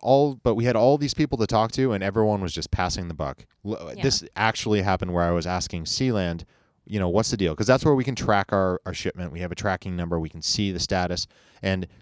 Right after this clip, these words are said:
Speaker 1: it was just coming. They were just like, "Oh, you need to ask Jonathan." And then we talked to Jonathan. Jonathan wouldn't respond. I tried to call the Jonathan's company. Jonathan's company would say, "Oh, you know what? We can't tell you anything. You have to ask Sealand."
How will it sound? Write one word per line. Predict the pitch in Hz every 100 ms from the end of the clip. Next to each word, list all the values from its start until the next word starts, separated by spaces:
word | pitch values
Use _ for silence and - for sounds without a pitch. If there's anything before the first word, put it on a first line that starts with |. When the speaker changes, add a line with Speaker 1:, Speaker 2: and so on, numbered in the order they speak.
| _
Speaker 1:
it | - 113
was | 110 104
just | 104
coming. | - 101 101
They | 92
were | 98
just | 92 85
like, | - -
"Oh, | 135 87
you | 85
need | 95
to | 85
ask | 82 76 -
Jonathan." | 80 85 87 78 62 - -
And | 90
then | 87 85
we | 90
talked | 82 95 87
to |
Jonathan. | 85 98 101 98 101 95 _ _
Jonathan | - 117 113 110
wouldn't | 104 98
respond. | 87 - 151 139 135
I | 90
tried | 110
to | 98
call | 101
the | 92
Jonathan's | 87 90 87 85 -
company. | 151 147 143 139
Jonathan's | 123 90 87 85
company | - 120 117
would | 107 98
say, | - 95 87 - _ -
"Oh, | 107
you | 82
know | 87 85
what? | 90 76
We | 92
can't | 104 92 80
tell | 90
you | 80 78
anything. | 80 82 73
You | 78 92
have | 90
to | 62
ask | 71 - -
Sealand." | - 87 80 71 67